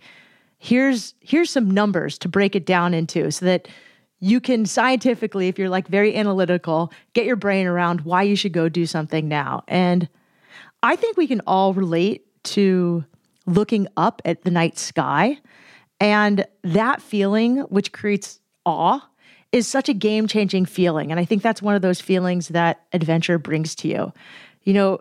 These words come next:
you can feel small and yet more connected at the same time. You often feel grateful. And, like, if you are in a bad mood,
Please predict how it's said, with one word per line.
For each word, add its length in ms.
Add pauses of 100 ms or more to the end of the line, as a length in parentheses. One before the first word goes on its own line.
you 140
can 160
feel 320
small 640
and 160
yet 160
more 180
connected 460
at 100
the 60
same 280
time. 460 (380)
You 100
often 340
feel 220
grateful. 800 (300)
And, 160
like, 260 (340)
if 300
you 140
are 80
in 40
a 40
bad 420
mood, 380